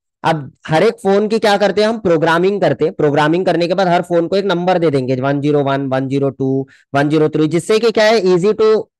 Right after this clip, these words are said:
remember होगा, आपको याद रखने के लिए कोई तकलीफ नहीं होगा। वन ज़ीरो फ़ोर, वन ज़ीरो फ़ाइव, वन ज़ीरो सिक्स, इस तरीके से,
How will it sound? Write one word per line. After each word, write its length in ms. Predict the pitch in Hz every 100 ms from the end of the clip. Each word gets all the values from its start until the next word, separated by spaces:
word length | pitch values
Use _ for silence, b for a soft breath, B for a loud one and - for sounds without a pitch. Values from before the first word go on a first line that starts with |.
| _ 143
remember 480 | 151 156 170 196
होगा, 220 | 196 185 214 - -
आपको 460 | 139 147 _ - 160
याद 300 | 131 147 165
रखने 240 | 165 170
के 100 | 170
लिए 80 | 175
कोई 180 | 170 165
तकलीफ 400 | 139 151 165 165
नहीं 120 | 180
होगा। 240 | 165 202 b b _
वन 180 | 143 151
ज़ीरो 220 | 156 165
फ़ोर, 400 | 160 151 156 160 - _ -
वन 180 | 139 156
ज़ीरो 240 | 156 165
फ़ाइव, 500 | 156 147 143 156 151 - -
वन 180 | 139 156
ज़ीरो 220 | 160 160
सिक्स, 360 | 156 165 160 -
इस 180 | 160 -
तरीके 340 | 147 143 156
से, 220 | 151 170